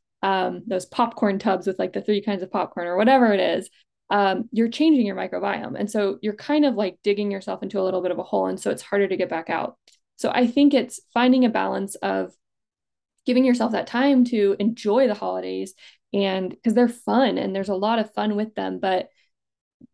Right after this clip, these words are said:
also not making it so that way in the new year, you're going into it kind of in this hole of having to correct,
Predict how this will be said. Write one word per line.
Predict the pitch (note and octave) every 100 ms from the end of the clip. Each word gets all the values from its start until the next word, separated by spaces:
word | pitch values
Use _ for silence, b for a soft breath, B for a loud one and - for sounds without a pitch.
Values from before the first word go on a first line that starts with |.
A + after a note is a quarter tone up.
| _ -
also | G#3+ G#3+ A3 G3+ G3 -
not | G#3+ G#3 G#3
making | G3+ G3+ G3+
it | -
so | G3+
that | F#3+
way | F#3+
in | F#3+
the | F3+
new | F#3+
year, | A#3 F#3+
you're | F3+ F3
going | E3 F#3+ F3+
into | F3+ F#3 -
it | E3+ E3+
kind | - F3+
of | F3+
in | F3+
this | F3 -
hole | - - F#3+ F3+ F3+ B B B -
of | F#3+ F3+ F3 - _ _ _ _ -
having | G#3 G3 F#3
to | G3 F#3 B3
correct, | - - G3 G#3 G3+ - -